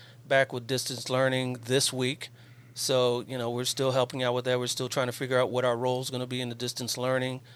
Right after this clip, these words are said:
um, whether we're gonna be doing home visits because, you know, school districts, they get,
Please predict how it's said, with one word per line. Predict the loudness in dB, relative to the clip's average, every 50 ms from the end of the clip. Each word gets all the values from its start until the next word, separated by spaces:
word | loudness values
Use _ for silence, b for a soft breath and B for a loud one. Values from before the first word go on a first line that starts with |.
| B B B B B B -8
um, | -6 -6 -4 -4 -4 -2 -4 -4 -6 -6 -10 -14 -16 -20 -20 -20 -20 -20 -20 -20 -20 -20 -16 -6
whether | 0 2 2 2 2
we're | 0 0 0
gonna | 0 -2 -2
be | -4 -4
doing | -4 -2 -4 -2 0
home | 0 0 0 2
visits | 2 0 0 0 -2 -8 -8
because, | -8 -8 -6 -6 -6 -4 -6
you | -6
know, | -4 -4
school | -4 -4 -4 -4 -4
districts, | -4 -4 -4 -4 -4 -4 -4 -4 -4
they | -4 -4
get, | -4 -4 -4 -6 -6